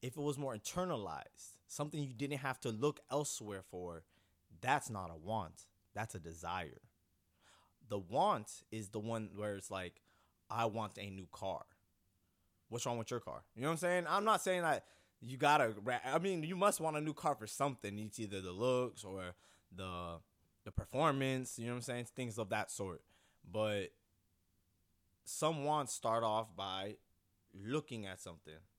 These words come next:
Now, with your want, you know, I'm gonna keep this episode kinda short and simple because I, I know some of my episodes have been <laughs> exceeding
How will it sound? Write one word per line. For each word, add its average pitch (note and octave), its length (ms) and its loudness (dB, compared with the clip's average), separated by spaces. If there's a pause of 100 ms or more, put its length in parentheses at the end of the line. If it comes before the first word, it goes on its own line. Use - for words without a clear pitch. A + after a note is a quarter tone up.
(1800)
Now, C3 460 2 (320)
with D3 240 2
your C#3+ 140 4
want, G#2+ 400 -4 (440)
you B2 140 -6
know, C3 80 -2
I'm C#3+ 60 0
gonna F3 120 0
keep F3 220 -8
this D3 160 -8
episode A#2+ 280 -6
kinda G#2+ 240 -6
short A2+ 300 -4
and G#2 100 -8
simple G#2+ 260 -6
because G2+ 280 -8
I, G2+ 260 -2
I A2 140 -2
know A2 460 0 (380)
some C#3 220 -4
of C#3+ 80 -2
my C3 120 0
episodes C3 400 -4
have B2+ 180 -4
been A#2+ 140 -6
<laughs> - 0 -
exceeding C#3 920 -2